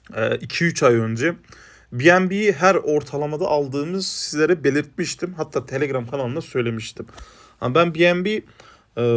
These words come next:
boğa dönemine kadar ortalama olarak hep alırım. Neden? Çünkü B N B benim için launchpad'lerde, e, bir fırsattır. E, ondan sonra,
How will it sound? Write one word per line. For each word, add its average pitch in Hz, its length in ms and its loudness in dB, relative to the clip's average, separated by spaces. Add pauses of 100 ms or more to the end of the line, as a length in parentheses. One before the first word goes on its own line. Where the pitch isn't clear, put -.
(140)
boğa 160 300 6
dönemine 165 420 0
kadar 185 360 0
ortalama 143 540 2
olarak 170 400 2
hep - 240 -4
alırım. 117 420 0
Neden? 170 360 -2 (280)
Çünkü 151 340 -8
B 147 220 2
N 165 80 -6
B 180 160 -6
benim 170 220 -2
için 165 320 -4
launchpad'lerde, 147 880 -2 (600)
e, 117 240 2
bir 147 80 -6
fırsattır. 131 800 -2 (640)
E, 113 260 0
ondan 151 380 0
sonra, 170 440 2